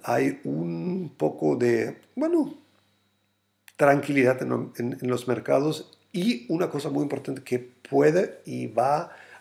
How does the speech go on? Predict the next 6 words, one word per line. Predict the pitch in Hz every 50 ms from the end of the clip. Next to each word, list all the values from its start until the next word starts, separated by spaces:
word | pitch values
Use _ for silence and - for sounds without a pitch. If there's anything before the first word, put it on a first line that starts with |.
| - _
a | - - 123 127 127 127 123 123 120 - - - - - - - - - - - - -
influir | - 175 185 190 - - 185 160 156 156 160 151 -
bastante | 135 120 - - - 175 180 165 - 170 175 175 -
el | 147 139 139
movimiento, | 131 127 127 123 123 123 127 139 139 - - 147 - - -
un | 147 156 160 156 151 151 143 139 135 135 - 139 160 180 -